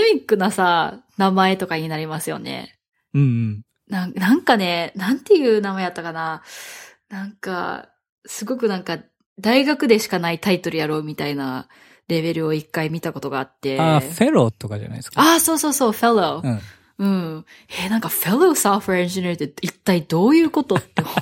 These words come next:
Speaker 1: <laughs> 多分そういうのって、なんか、その会社の中で一人しかいない。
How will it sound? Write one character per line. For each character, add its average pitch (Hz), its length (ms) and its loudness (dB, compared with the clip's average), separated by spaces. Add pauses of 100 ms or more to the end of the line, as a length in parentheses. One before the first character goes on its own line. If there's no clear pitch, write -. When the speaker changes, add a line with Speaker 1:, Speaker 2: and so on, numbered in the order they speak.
(440)
Speaker 1:
<laughs> - 760 -14
多 330 100 6
分 254 200 4
そ 254 220 4
う 285 40 2
い 285 80 2
う - 20 2
の 226 120 2
っ 185 40 -4
て、 165 640 -2 (400)
な 185 120 -12
ん 185 60 -14
か、 156 340 -6
そ 180 100 -10
の 185 120 -10
会 180 220 0
社 208 140 0
の 226 60 2
中 214 200 0
で 160 80 -6
一 202 200 0
人 220 100 4
し - 80 -2
か - 100 -6
い 147 120 -4
な 147 120 -6
い。 131 280 -12